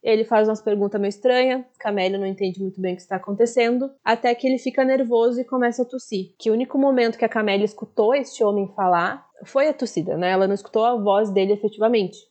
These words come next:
mas a tosse. E quando ele começou a tossir, Camélia teve certeza. Este é o Coringa. Ela é salva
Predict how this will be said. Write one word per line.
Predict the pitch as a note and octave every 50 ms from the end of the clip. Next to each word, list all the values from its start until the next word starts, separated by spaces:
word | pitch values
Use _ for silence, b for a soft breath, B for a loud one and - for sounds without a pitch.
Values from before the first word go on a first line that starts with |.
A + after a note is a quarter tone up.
| _ _ -
mas | G3 G3 F#3+ G3 G#3 A3 G#3+ - _ -
a | G3+ G#3+
tosse. | G#3+ - A3 F#3+ F#3 F3+ - - F#3 F3
E | - G#3+
quando | G#3 - A#3 A#3+
ele | C4 C#4+ C#4+
começou | - C#4 B3 A#3+ A#3 - A3+
a |
tossir, | A3 - - - - A#3+ B3
Camélia | - - D4+ D4 C#4 C4 C4 C#4+
teve | C#4 D4 C#4 C#4
certeza. | C#4 - D#4+ D#4 - C4+ A3 G3+ G#3+ G3 F#3 F3+ F3 -
Este | G3+ G3+ G#3 A3+ A3+ - - - C#4+ C#4+ D4+ _ -
é | G#3+ G#3+
o | G3+
Coringa. | G3+ - A#3+ A#3+ C4 A#3+ G#3 F#3 F3 E3+ _ -
Ela | A3 G#3 G#3 G#3+
é | A3
salva | A3 - - A3 G3 F#3 F#3+ F#3 F3 E3 E3 E3+ -